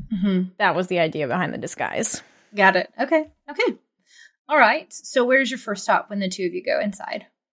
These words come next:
Speaker 2: Would they be in the bar slash cafe area, maybe?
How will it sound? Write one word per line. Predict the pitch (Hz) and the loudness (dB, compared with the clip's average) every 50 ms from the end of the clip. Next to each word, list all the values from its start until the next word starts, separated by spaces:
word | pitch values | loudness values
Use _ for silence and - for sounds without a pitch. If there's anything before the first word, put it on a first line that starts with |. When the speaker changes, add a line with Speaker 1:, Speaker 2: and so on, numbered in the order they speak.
| _ _ _ _ _ _ _ _ _ _ _ _ _ _ _ _ _ _ _ _ _ _ _ _ _ _ _ - | _ _ _ _ _ _ _ _ _ _ _ _ _ _ _ _ _ _ _ _ _ _ _ _ _ _ _ -6
Speaker 2:
Would | 262 240 | -2 4
they | 247 277 277 | 4 6 6
be | 254 294 294 | 6 6 6
in | 294 277 | 6 6
the | 269 262 | 4 4
bar | 226 208 220 208 208 220 226 | 4 4 4 6 6 6 4
slash | 220 - - 247 233 226 214 - | 2 2 2 2 4 2 2 0
cafe | - - 220 202 202 202 - 185 180 190 202 | -2 0 0 0 0 0 0 0 2 4 4
area, | 214 220 226 233 240 247 254 254 | 4 4 4 6 6 6 6 6
maybe? | 254 254 262 254 262 269 285 285 262 | 6 6 6 6 6 4 4 2 0